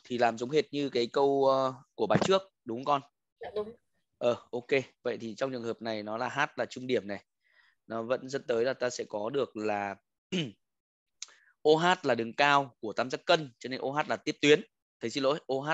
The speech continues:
Speaker 1: là tia phân giác. Vậy hai cái góc ở đây, E O M và M O F là hai góc bằng nhau, đúng không con?
Speaker 2: Dạ,
Speaker 1: Vậy
Speaker 2: vâng.
Speaker 1: ta sử dụng cặp tam giác bằng nhau theo trường hợp cạnh góc cạnh nhá. Dẫn tới góc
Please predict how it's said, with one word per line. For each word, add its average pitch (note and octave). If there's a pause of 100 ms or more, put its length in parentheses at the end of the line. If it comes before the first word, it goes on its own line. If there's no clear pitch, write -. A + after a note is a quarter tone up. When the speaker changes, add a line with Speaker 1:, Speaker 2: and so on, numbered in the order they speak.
Speaker 1:
là A#2
tia D3 (100)
phân C#3
giác. F3+ (360)
Vậy A#2
hai C3
cái A#2
góc D3+
ở G#2+
đây, A#2+ (600)
E C#3+ (340)
O B2+ (140)
M C3 (320)
và G2+
M G2+ (720)
O A#2
F D3+
là A2+
hai A#2
góc C#3+
bằng A2
nhau, B2+ (380)
đúng A2
không C3
con? C3+ (480)
Speaker 2:
Dạ, C#4
Speaker 1:
Vậy B3+ (120)
Speaker 2:
vâng. -
Speaker 1:
ta D3
sử C3+
dụng C3+
cặp B2+
tam C3
giác E3
bằng A#2+
nhau C3
theo C#3
trường A2+
hợp G#2+
cạnh F#2
góc C3
cạnh C3
nhá. D3 (480)
Dẫn B2
tới A#2+
góc D3+